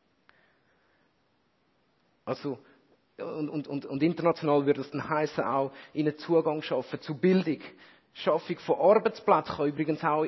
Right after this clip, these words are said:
bei uns in der Schweiz irgendwann dran sein, dass wir Menschen, die benachteiligt sind, auch Arbeitsplätze schaffen. Ähm, aber das klingt doch ein gross so,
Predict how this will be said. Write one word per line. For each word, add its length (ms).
bei 100
uns 200
in 60
der 80
Schweiz 300
irgendwann 400
dran 240
sein, 180
dass 160
wir 180
Menschen, 460
die 80
benachteiligt 840
sind, 160
auch 200
Arbeitsplätze 580
schaffen. 380
Ähm, 240
aber 140
das 160
klingt 200
doch 100
ein 80
gross 340
so, 160